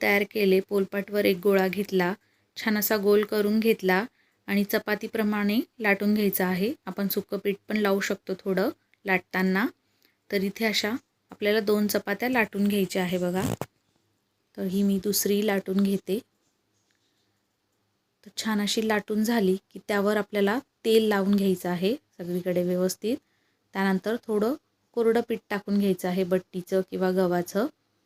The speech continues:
आणि दुसरी चपाती त्यावर ठेवून घ्यायची. पुन्हा तेल लावायचं, सुकं पीठ टाकायचं आणि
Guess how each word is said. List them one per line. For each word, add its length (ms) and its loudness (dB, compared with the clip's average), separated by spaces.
आणि 360 0
दुसरी 320 0
चपाती 440 -4
त्यावर 360 0
ठेवून 360 -2
घ्यायची. 480 0
पुन्हा 240 -6
तेल 160 4
लावायचं, 500 0
सुकं 400 -8
पीठ 120 -4
टाकायचं 500 -4
आणि 200 0